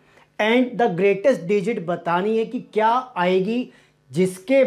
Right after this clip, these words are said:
बाद ये number three से divide होगा ही होगा।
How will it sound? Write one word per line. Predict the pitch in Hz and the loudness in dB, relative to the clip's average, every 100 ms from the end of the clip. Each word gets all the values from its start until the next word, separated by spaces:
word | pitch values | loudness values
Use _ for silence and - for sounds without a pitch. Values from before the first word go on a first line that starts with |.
| 170 | 2
बाद | 160 151 143 135 | 0 0 -2 -4
ये | 175 240 | 0 2
number | 240 190 160 156 165 196 196 - | 2 0 -4 -6 0 0 0 -2
three | 175 180 | -2 -2
से | 180 196 | 0 0
divide | 160 151 160 180 190 | 0 0 0 0 -2
होगा | 165 151 165 | -2 0 2
ही | 151 214 | 2 4
होगा। | 185 139 110 | 4 2 -4